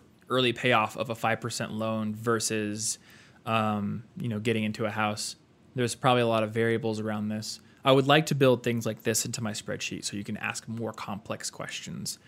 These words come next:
But, you know, at the very least, kill your five percent and over debt first, I think.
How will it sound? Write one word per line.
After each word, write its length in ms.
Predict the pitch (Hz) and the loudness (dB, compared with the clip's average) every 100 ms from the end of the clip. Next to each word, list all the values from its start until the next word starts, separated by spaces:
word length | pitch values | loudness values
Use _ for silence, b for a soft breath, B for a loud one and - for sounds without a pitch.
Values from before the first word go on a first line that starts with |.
| B B B B | B B B B
But, 300 | 120 110 - - | 2 2 2 -2
you 100 | 175 | 0
know, 80 | 151 | 4
at 140 | 147 | 4
the 60 | 143 | 2
very 340 | 120 156 131 | 6 6 6
least, 420 | 117 117 107 - - | 4 2 2 -2 -2
kill 240 | - 135 | 4 6
your 160 | 131 110 | 6 2
five 720 | - - - - 113 113 - | -4 -20 -14 -4 0 0 -2
percent 380 | 123 - 113 - | -6 -4 -4 -4
and 120 | 101 | -4
over 280 | 117 113 107 | -4 -4 -8
debt 360 | - - - _ - _ - - | -8 -10 -10 _ -20 _ -20 -20
first, 560 | - - - 127 - - - | -10 -8 -8 -8 -12 -14 -16
I 140 | - | -14
think. 420 | - - - - | -14 -18 -18 -20